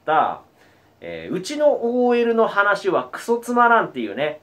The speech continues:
えー、そういう動画をやったんですけど、それが意外と好評でしたので、それのパートツーということでですね、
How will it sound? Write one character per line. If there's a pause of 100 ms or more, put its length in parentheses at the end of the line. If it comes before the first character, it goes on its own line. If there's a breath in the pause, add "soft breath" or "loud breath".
(120)
え
ー、
そ
う
い
う
動
画
を
や
っ
た
ん
で
す
け
ど、
そ
れ
が
意
外
と
好
評
で
し
た
の
で、
そ
れ
の
パ
ー
ト
ツ
ー
と
い
う
こ
と
で
で
す
ね、